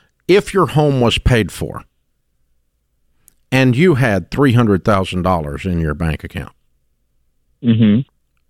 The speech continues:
Speaker 1: would you go take out a mortgage in order to have four hundred and fifty thousand in your bank account?
Speaker 2: No.
Speaker 1: Same difference.
Speaker 2: Yeah.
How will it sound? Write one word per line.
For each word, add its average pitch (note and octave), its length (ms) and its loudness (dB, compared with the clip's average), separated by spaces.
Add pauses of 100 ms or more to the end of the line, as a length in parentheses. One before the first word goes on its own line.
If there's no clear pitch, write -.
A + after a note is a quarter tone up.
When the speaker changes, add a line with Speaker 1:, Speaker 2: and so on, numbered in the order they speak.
Speaker 1:
would A2 220 0
you D#3 120 2
go E3 200 2
take - 360 -2
out D3+ 200 2
a A#2+ 40 0
mortgage G2 760 -2 (1400)
in B2+ 160 4
order A#2+ 260 2
to G#2+ 120 0
have A2 240 0
four B2+ 220 0
hundred G#2+ 220 2
and G2 140 0
fifty G#2 300 0
thousand D#2 380 -4
in D2+ 100 -4
your D#2 80 -6
bank D2 260 -10
account? - 260 -18 (1800)
Speaker 2:
No. G#2 320 2 (460)
Speaker 1:
Same D#2+ 400 0
difference. - 480 -2 (1200)
Speaker 2:
Yeah. F2 240 -4